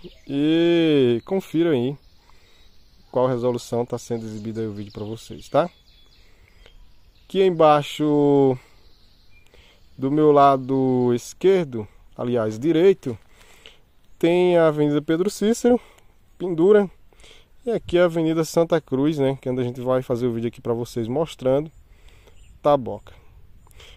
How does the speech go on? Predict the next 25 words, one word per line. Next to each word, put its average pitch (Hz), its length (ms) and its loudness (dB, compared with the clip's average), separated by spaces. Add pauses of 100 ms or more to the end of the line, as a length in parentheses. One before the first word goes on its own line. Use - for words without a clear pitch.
(260)
Mandar 143 200 0
um 143 60 6
abraço 139 340 2
aí 139 60 2
para 135 180 -2
o 131 60 0
nosso 131 220 0
inscrito 127 400 -6
Regis, 147 460 -2
que - 100 -20
tá 127 120 -2
lá 127 100 -2
em 117 60 -4
São 175 180 -2
Paulo. 170 400 2
Se - 140 -8
eu 180 40 -6
não 202 80 -8
me 202 80 -2
engano, 143 220 2
ele 165 100 -2
tem 165 140 -4
um 180 60 -6
terreno 143 480 0
aqui 131 340 -4